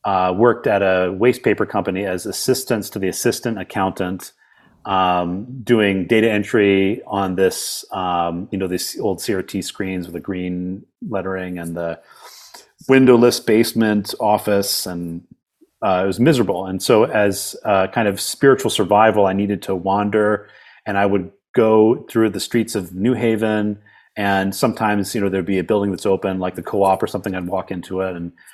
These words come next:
I went into a used bookstore and, um, at random picked out a book,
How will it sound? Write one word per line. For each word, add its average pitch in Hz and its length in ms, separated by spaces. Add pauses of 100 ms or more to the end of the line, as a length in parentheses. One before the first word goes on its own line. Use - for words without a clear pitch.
(300)
I 104 80
went 120 240
into 104 720 (100)
a 98 140
used 107 380
bookstore 87 760 (1400)
and, 98 640 (100)
um, 90 680
at 117 140
random 110 540 (800)
picked 110 240
out 101 180
a 98 80
book, 104 400